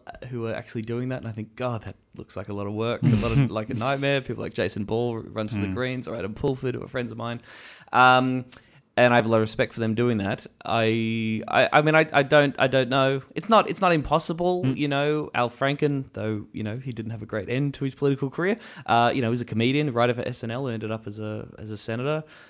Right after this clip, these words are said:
Speaker 1: Um, Eddie Izzard wants to run for politics, I think,
Speaker 2: Mm.
Speaker 1: uh, uh, next year and stuff. Um, and hey, Donald Trump's the president, so
Speaker 2: <laughs>
Speaker 1: why can't I be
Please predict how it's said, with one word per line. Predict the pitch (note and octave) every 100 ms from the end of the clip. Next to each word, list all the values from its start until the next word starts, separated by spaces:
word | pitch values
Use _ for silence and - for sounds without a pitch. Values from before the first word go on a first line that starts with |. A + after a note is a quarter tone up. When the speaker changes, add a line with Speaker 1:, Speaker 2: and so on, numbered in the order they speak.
| - _
Speaker 1:
Um, | G#2 G#2+ G#2+ G#2+ G#2+ G#2 - _ _ _ _ _ _ _
Eddie | B2 A#2+ B2+
Izzard | D3 C#3+
wants | C3+ C3
to | -
run | B2 C#3
for | C#3
politics, | B2 C#3 C3+ C#3+ -
I |
think, | B2 D3 D#3+
Speaker 2:
Mm. | A2 D3
Speaker 1:
uh, | G#2+ G#2+ A2 A2 - _
uh, | A#2 A2 A2
next | A2+ - B2
year | B2
and | C3
stuff. | - C3 C#3+ _ _ _ _ _ -
Um, | C#3 C#3+ C#3+ D3 -
and | D#3+ D#3+ D#3+
hey, | - B3+ E3
Donald | E3 F3+ F3
Trump's | D#3+ D3+
the |
president, | C#3+ E3+ C3 A2 B2
so | A2+ C#3+ C#3+
Speaker 2:
<laughs> |
Speaker 1:
why | D#3+ E3+
can't | E3+ D3+
I | D3+ C3+ -
be | F3 C3 C3+